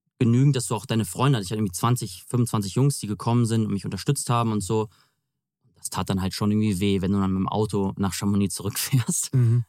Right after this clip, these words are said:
Speaker 1: weil du halt ausgeschieden bist.
Speaker 2: Mhm.
Speaker 1: Und das war schon sehr ernüchternd. Ähm, und ich wusste, okay, jetzt muss ich noch einen Qualifikationslauf aber machen, in achtzehn nochmal,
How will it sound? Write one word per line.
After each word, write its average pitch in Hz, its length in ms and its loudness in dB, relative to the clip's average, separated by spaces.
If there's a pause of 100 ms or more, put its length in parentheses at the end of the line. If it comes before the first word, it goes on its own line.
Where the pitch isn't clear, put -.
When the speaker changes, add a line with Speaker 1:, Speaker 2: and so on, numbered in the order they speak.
Speaker 1:
weil 104 120 2
du 107 60 2
halt 107 100 0
ausgeschieden 98 440 -4
bist. 90 260 -14
Speaker 2:
Mhm. 117 520 -8 (520)
Speaker 1:
Und 117 100 2
das 127 200 2
war 143 80 4
schon 147 160 2
sehr 131 140 4
ernüchternd. 147 460 0 (680)
Ähm, 127 640 4 (840)
und 120 140 4
ich - 160 0
wusste, 135 220 -2
okay, - 140 -2
jetzt 120 220 -2
muss 120 260 2
ich 113 100 -2
noch 107 120 -2
einen 117 460 2
Qualifikationslauf 113 800 -2
aber 107 100 -2
machen, 175 380 0
in 117 340 0
achtzehn - 400 -2
nochmal, 143 340 2